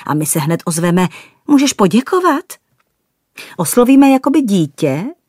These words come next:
i když je zřejmé, že poděkovat ještě neumí a je příliš malé, abychom ho to učili příkladem. Ve skutečnosti prostřednictvím dítěte mluvíme k dospělému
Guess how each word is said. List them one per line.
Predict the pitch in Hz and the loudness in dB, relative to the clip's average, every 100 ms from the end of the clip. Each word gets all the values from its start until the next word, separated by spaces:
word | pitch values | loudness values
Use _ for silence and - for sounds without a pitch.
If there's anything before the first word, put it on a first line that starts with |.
| _ - | _ -2
i | 175 | 0
když | 170 160 | 2 0
je | 147 | -4
zřejmé, | 143 143 160 165 151 | -4 0 0 2 0
že | 143 131 | -2 -6
poděkovat | - 143 165 - 135 117 123 | -8 -4 -6 -4 -10 -10 -14
ještě | 131 - 131 | -16 -10 -8
neumí | 147 - 147 143 151 | -6 -8 -8 -6 -6
a | 156 | -6
je | 139 | -8
příliš | 135 165 151 147 165 | -6 -6 -6 -6 -2
malé, | 185 220 139 139 - - - | -2 0 -2 -4 -8 -18 -8
abychom | 170 160 170 202 247 | -4 -2 -2 0 0
ho | 311 | 0
to | 311 262 | -2 -6
učili | 226 - 247 | -6 -4 -4
příkladem. | 240 - 151 - 104 82 - - _ _ _ _ _ _ - - - _ 151 | -2 -4 -6 -6 -12 -12 -18 -20 _ _ _ _ _ _ -20 -20 -20 _ -6
Ve | 151 | -6
skutečnosti | - 165 160 - 156 147 - - 151 147 _ | -6 -4 -4 -4 -6 -6 -10 -10 -10 -12 _
prostřednictvím | - 127 - - 127 131 - - 113 98 | -12 -10 -10 -8 -4 -4 -4 -8 -8 -8
dítěte | 139 139 - 135 - 143 | -10 -10 -8 -8 -6 -4
mluvíme | 135 139 139 139 | -4 -2 -4 -4
k | |
dospělému | 156 143 - 156 147 143 151 151 | -8 -8 -6 -6 -4 -4 -6 -8